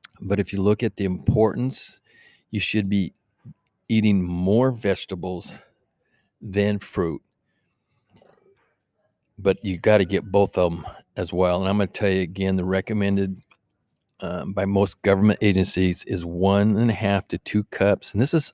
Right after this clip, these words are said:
I'm speaking average here, uh, one and a half to two cups of fruit and two to three cups of vegetables per day.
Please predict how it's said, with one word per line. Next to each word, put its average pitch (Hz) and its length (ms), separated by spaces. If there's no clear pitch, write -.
I'm 120 120
speaking 120 440
average 92 920
here, 85 360
uh, 71 140
one 107 240
and 117 80
a - 20
half 104 140
to 104 80
two 110 180
cups - 480
of 101 160
fruit - 560
and 98 300
two 123 140
to 117 80
three 104 260
cups - 640
of 92 140
vegetables 92 920
per 135 140
day. 123 340